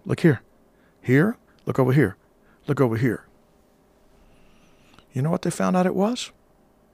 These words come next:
You know what a nanny cam is? One of these little cameras that you plug in and you go so you can see what's going on in the next room. It was one from China,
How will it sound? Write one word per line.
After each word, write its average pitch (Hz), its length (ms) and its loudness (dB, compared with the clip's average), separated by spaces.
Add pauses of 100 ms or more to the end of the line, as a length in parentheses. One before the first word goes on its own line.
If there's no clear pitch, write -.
(1200)
You 147 100 -4
know 151 40 -2
what 135 120 -2
a 107 80 -2
nanny 123 460 2
cam 175 360 2
is? 185 380 -4 (1900)
One 123 160 -2
of - 20 0
these 143 160 2
little 131 100 0
cameras 147 460 0
that 123 160 -6
you - 80 -4
plug 147 320 0
in 160 220 0
and 123 120 -2
you 107 60 -2
go 135 240 -2
so - 160 -4
you 139 100 0
can 123 140 -2
see 143 420 0 (680)
what's - 160 -4
going 147 280 2
on 143 120 2
in 139 40 0
the 131 80 0
next 143 300 -2
room. 180 320 0 (1800)
It 92 60 -4
was 123 140 -2
one 147 200 2
from 117 180 -4
China, 175 500 0